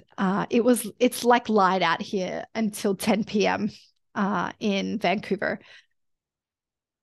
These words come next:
actually in the whole northern hemisphere in summer. And we were thinking about it, and we're like, "We get eight hours of extra daylight in the summer."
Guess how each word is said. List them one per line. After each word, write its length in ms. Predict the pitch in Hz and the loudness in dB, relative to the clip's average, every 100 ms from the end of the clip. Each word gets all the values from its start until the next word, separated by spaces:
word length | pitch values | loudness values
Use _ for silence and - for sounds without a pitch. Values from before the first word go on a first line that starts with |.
| _ | _
actually 200 | - 349 | 2 6
in 60 | 302 | 6
the 60 | 240 | 6
whole 240 | 262 226 | 6 6
northern 560 | 208 180 185 165 208 - _ - | 6 4 2 0 -2 -4 _ -4
hemisphere 680 | 196 180 180 - 180 - 202 - | -4 -2 -6 -4 -2 0 -4 -4
in 180 | - 202 | 0 0
summer. 420 | - 196 - - 202 - - - | 0 -4 -2 -4 -4 -8 -20 -2
And 180 | 233 220 | 4 6
we 140 | 233 | 6
were 140 | 233 220 | 8 6
thinking 440 | - 294 330 320 | 4 2 4 4
about 280 | 214 165 - | 4 2 0
it, 100 | - | -2
and 100 | 214 | 0
we're 80 | 208 | 0
like, 220 | 208 - - _ | 0 -4 -16 _
"We 300 | 214 214 269 | -2 2 2
get 340 | 339 370 - _ | 4 2 2 _
eight 480 | 226 226 269 - - - - | 0 2 0 -4 -16 -12 -4
hours 580 | 214 214 208 208 180 214 | 0 2 4 4 2 -2
of 120 | 190 - | -6 -10
extra 580 | - 175 - - 226 220 | -10 -8 -6 -2 4 4
daylight 1000 | 196 196 165 202 190 151 - - - - _ _ _ _ _ _ _ _ | 4 -2 0 2 2 0 -4 -8 -10 -12 _ _ _ _ _ _ _ _
in 560 | 254 220 208 190 180 190 _ _ _ | 2 4 4 0 -4 -6 _ _ _
the 100 | - | 0
summer." 580 | 208 - 190 - - - | 2 0 -2 -4 -8 -10